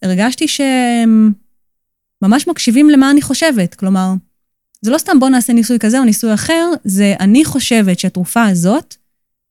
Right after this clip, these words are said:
יהיה לה תופעות לוואי מסרטנות". למה? כי חיפשתי תרופה דומה לה, וכי חיפשתי, אה, דברים שונים שעשו איתה בחיות,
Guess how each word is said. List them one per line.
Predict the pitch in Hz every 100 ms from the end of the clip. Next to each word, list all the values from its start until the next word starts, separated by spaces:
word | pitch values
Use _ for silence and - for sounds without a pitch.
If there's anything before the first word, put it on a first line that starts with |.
| -
יהיה | 208 226
לה | 247
תופעות | 220 202 208
לוואי | 208 196 208
מסרטנות". | 202 180 170 190 170 - _ -
למה? | 190 202 196 180 208 -
כי | 175
חיפשתי | 196 220 220 233
תרופה | 208 196 208
דומה | 196 185 175 170
לה, | 170 185 190
וכי | 180 -
חיפשתי, | - - 196 202 - 214 214 208
אה, | 185
דברים | 170 180 208 226
שונים | 214 208 226
שעשו | 190 180 - 208
איתה | 214
בחיות, | 190 165 196 190 175 170